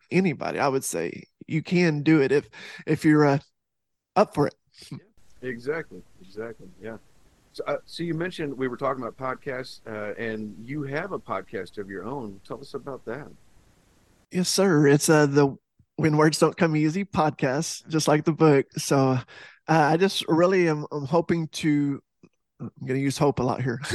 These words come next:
Speaker 1: <laughs> I'm hoping to bring hope to people. So it's very much like the book, uh, based off several areas, uh, whether it's finances, uh, whether it's our health, whether it's, uh, marriages is another thing mentioned in the book, strengthening,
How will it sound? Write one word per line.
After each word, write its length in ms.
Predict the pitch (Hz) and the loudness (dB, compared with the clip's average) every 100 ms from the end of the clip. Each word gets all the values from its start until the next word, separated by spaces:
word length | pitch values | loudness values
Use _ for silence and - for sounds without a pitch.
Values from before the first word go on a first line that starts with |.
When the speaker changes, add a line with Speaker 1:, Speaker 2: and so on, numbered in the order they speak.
| 175 | 0
Speaker 1:
<laughs> 220 | - 165 | -4 -6
I'm 180 | 165 139 | -2 -2
hoping 400 | - 185 180 196 | 2 2 2 -4
to 340 | - 165 151 143 _ | -2 -2 -2 -6 _
bring 240 | - 160 156 | 0 2 2
hope 320 | 160 139 - - | 2 2 0 -2
to 120 | 151 | -2
people. 400 | - 135 - 127 | -2 -4 -2 -2
So 160 | - 143 | 2 4
it's 200 | 165 - | 4 0
very 260 | 147 160 | 0 2
much 280 | 160 160 - | 4 0 2
like 200 | 147 151 | -2 0
the 80 | 160 | -2
book, 280 | 139 143 143 - - - - - | 2 2 2 -8 -20 -20 -18 -8
uh, 120 | 135 | -6
based 320 | 127 147 139 | 0 0 2
off 180 | 147 147 | 0 0
several 480 | - 160 147 151 147 | -2 0 4 4 4
areas, 600 | 147 143 147 139 143 - - | 2 2 0 -2 -4 -6 -4
uh, 180 | 135 | -2
whether 300 | 127 135 135 | 2 4 4
it's 220 | 131 - - | 2 -2 -4
finances, 920 | - 139 139 139 - 151 156 - - | 0 2 2 0 0 -2 -4 -6 -4
uh, 280 | 135 123 120 - - - - _ _ - | -2 -2 -4 -8 -18 -20 -20 _ _ -6
whether 320 | 135 131 123 | -2 2 2
it's 160 | - | 2
our 180 | 127 123 | 2 2
health, 420 | 127 151 135 165 - - _ _ | 4 4 4 2 -6 -20 _ _
whether 320 | 151 135 131 | 0 2 2
it's, 300 | 113 - - _ 131 | 0 -4 -12 _ -4
uh, 120 | 127 | -2
marriages 680 | 135 143 147 147 151 143 | 2 6 6 6 2 2
is 140 | 139 131 | 2 2
another 400 | 131 135 135 135 | 2 4 2 2
thing 300 | 139 135 139 | 0 -2 -2
mentioned 340 | 135 - 139 | -2 -4 -4
in 100 | 131 | -4
the 80 | 127 | -4
book, 260 | 123 131 131 - | 2 2 2 -4
strengthening, 640 | - 135 135 131 123 | -2 -2 0 0 0